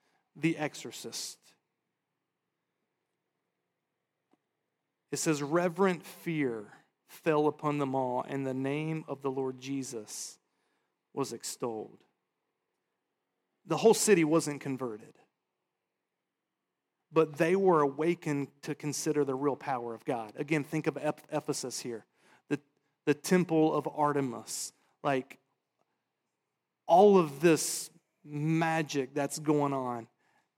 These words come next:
And what's happening here is they're seeing the power of God on display through Paul. They can't do that.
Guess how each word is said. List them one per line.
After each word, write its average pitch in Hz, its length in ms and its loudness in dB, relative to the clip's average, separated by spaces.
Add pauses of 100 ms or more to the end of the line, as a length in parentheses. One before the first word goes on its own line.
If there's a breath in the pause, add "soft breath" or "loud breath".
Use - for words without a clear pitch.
(240)
And 160 220 2
what's 185 200 6
happening 165 580 2
here 143 440 2
is 143 220 4
they're 170 180 6
seeing 143 540 -2 (680)
the 135 120 -2
power 147 720 0
of 123 240 -12
God 131 580 -6 (500)
on 139 180 0
display 123 960 -2 (380)
through 160 500 2
Paul. 120 540 -4 (480)
They 175 140 4
can't 143 400 -4
do 127 160 -8
that. - 420 -20